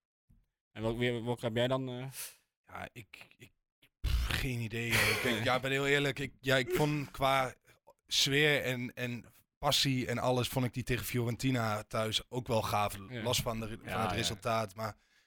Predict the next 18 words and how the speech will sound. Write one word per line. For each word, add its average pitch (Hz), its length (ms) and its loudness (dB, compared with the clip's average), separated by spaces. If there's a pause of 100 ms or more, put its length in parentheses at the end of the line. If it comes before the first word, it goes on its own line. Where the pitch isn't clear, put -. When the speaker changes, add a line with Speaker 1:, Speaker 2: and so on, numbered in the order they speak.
(120)
Speaker 2:
die 107 120 -8
hele 127 180 0
sfeer 127 480 2
in 123 100 -2
dat 117 160 -4
stadion 117 640 -2
en 110 80 -4
die 110 100 -2
gekte 120 480 -2
en 107 340 -8
iedereen 117 300 -2
was 110 140 -2
al, 101 100 -4 (300)
ja, - 200 -8
nou, 104 200 -4
opgefokt, 110 500 -6
maar 107 120 -2
iedereen 117 400 -2